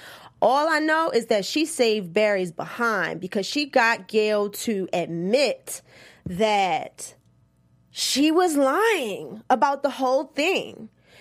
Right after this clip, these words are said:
And she saved Barry's butt because who knows if he would have been the next person to disappear had he been accused of this. Um, it almost seems as if Donald was trying to set him up by getting his D N A so that he can guarantee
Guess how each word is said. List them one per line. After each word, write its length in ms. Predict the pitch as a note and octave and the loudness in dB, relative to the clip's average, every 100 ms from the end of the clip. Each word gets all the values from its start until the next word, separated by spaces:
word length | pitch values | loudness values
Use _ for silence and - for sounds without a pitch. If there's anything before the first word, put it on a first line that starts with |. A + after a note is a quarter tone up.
| - | 0
And 140 | B3+ | 0
she 180 | - A4 | 2 -2
saved 400 | C#5 - C#4 D#4+ | 0 0 0 2
Barry's 320 | C#4+ D#4+ D#4+ C#4 | 2 2 0 -2
butt 200 | - - | -2 -2
because 380 | C#4 D4 C4 | -2 0 -2
who 300 | - - G4 | -2 2 2
knows 240 | E4 F4 C4+ | 4 2 0
if 80 | A3 | 0
he 120 | F#4+ | 2
would 120 | - | 2
have 80 | B3 | 0
been 80 | C4+ | -2
the 80 | |
next 240 | B3 A#3+ B3 | -2 -2 0
person 260 | B3 A#3+ | 0 0
to 80 | A3+ | 0
disappear 500 | A3 A3+ A3+ B3 G#3 | 0 0 -2 0 0
had 160 | G#3+ G3+ | 0 0
he 100 | B3 | 0
been 120 | A3 | -2
accused 420 | F#3 - D4+ D4+ | -2 -2 0 0
of 200 | G3+ F3 | -2 0
this. 440 | G3+ E3 A3+ - - - - - - | 0 0 -2 -8 -12 -18 -20 -4 0
Um, 200 | G#3+ G#3 | 0 2
it 140 | A3+ | 2
almost 480 | A#3+ C#4 G#4 C#4 C4+ | 2 2 2 0 0
seems 220 | C4 A#3 | -2 -2
as 100 | A3 | -2
if 180 | A3 F#3 | -2 -2
Donald 400 | G#3+ A#3 - A3+ | 0 2 2 0
was 140 | G#3+ G#3+ | -2 -2
trying 220 | B3+ G#3+ | -2 0
to 80 | G#3 | 0
set 260 | - G#3 | 0 0
him 220 | G#3+ G#3 - | -2 -2 0
up 400 | C#4+ A3 - - - - - | 2 0 -4 -16 -20 -20 0
by 180 | A#3+ A3 | 2 2
getting 400 | F#3 A#3 A#3+ A#3 | 0 0 0 -2
his 220 | A3+ A3+ | -2 -4
D 240 | F#3 A3 F#3+ | -2 -2 0
N 100 | F#3+ | 2
A 160 | C4+ | 2
so 140 | D4 A3+ | 0 -2
that 120 | F#3+ | -2
he 100 | B3 | -2
can 180 | A3 G3 | -2 -2
guarantee 1000 | F#3+ F3+ E3 E3 - F4 F4+ G3 D#3 | 0 0 -2 -4 -2 0 0 -2 -8